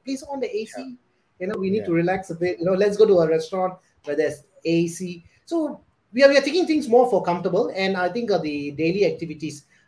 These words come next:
Speaker 1: like the Health Promotion Board has encouraged so much that, you know, per day you need to do ten thousand steps. And they're constantly, you know, a lot of studies have been done, you know, what it will be best for bigger population of,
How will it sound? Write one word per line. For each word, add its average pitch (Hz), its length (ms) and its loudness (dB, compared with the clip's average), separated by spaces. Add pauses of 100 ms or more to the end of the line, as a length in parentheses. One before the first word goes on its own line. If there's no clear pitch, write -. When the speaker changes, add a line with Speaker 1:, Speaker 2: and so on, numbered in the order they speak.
Speaker 1:
like 147 140 -4
the 147 120 -4
Health 185 340 0
Promotion 160 380 -2
Board 151 220 -2
has 135 240 -2
encouraged 147 520 -6
so 190 200 -4
much 170 500 -8 (280)
that, 135 200 -2
you 143 60 -6
know, 156 340 -2
per 151 140 2
day 170 300 2
you 151 140 -4
need 160 160 -4
to 131 60 -10
do 139 180 -6
ten 147 140 -4
thousand 147 240 -4
steps. 156 300 -4
And 185 100 -4
they're 180 80 -2
constantly, 247 680 -2 (260)
you 170 80 -2
know, 190 160 2
a 170 100 4
lot 196 100 2
of 160 140 0
studies 175 320 -4
have 170 100 2
been 139 140 -6
done, 151 200 -2
you 147 60 -4
know, 156 120 2
what 160 240 2
it 151 140 0
will 143 120 -4
be 131 140 -10
best 147 540 -6 (260)
for 131 380 -2 (320)
bigger 165 280 0
population 147 520 -4
of, 127 240 -8